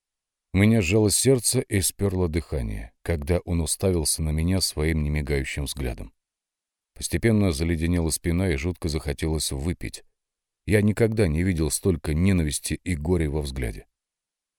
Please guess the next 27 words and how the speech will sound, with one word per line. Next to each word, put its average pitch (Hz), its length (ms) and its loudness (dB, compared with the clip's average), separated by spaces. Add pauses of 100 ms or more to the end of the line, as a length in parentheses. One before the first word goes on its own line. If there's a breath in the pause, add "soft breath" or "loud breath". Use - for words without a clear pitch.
Выглядел 98 560 2
он 87 160 2
реально 90 340 2
крипово. 71 520 -4 (880)
Он 107 180 4
продолжал 123 480 4
молча 107 360 4
сидеть 95 420 0
и - 20 0
буравить 87 420 2
меня 78 220 0
взглядом. 64 460 -6 (760)
Мне 92 160 2
стало 82 240 0
совсем 78 420 -2
жутко, 82 340 -2
и 78 200 -6
я 76 140 -2
не 76 100 -2
выдержал. 65 560 -8 (480)
"Здесь 90 320 2
занято. 76 500 -2 (640)
Может, 92 320 2
пересядете 87 880 0
за 85 140 0
другой 90 300 0
столик?" - 340 -6